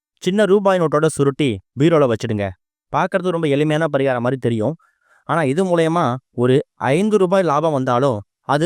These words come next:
உங்களை மட்டும்தான் சேரும் அப்படிங்கிறத நீங்க ஞாபகத்துக்கு வச்சுக்கோங்க. "இதை சுருட்டி வச்சுட்டோம்,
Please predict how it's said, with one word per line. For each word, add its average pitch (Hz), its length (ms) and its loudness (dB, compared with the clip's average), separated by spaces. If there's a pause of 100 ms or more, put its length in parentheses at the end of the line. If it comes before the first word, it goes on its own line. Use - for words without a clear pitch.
உங்களை 160 280 2
மட்டும்தான் 156 340 0
சேரும் 147 300 2
அப்படிங்கிறத 123 380 -2 (260)
நீங்க 123 180 -6
ஞாபகத்துக்கு 127 420 -2
வச்சுக்கோங்க. 107 360 -6 (420)
"இதை 160 140 0
சுருட்டி 202 280 2
வச்சுட்டோம், 151 440 0